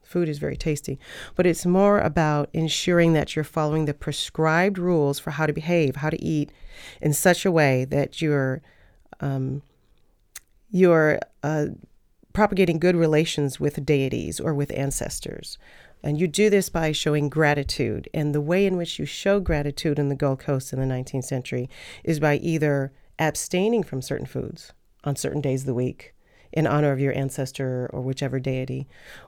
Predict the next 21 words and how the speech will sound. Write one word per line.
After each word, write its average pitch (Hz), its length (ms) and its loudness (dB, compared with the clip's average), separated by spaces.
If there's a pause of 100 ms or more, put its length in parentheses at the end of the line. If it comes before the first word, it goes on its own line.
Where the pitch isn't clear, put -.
(140)
or, 170 720 6
um, 139 440 -2 (1080)
by, 139 600 0
um, 131 280 -4 (140)
sacrificing 156 840 0
a 135 60 -2
bit 131 160 -4
of 127 100 -4
the 135 60 -6
food. 131 440 -2 (340)
So 170 340 6
it's 180 260 4
more 196 300 4
about, 151 640 0 (100)
uh, 143 280 -6 (480)
about 143 640 -4 (800)
when 170 440 2
and 147 160 -2
how 160 400 2
to - 260 -6
eat - 500 -4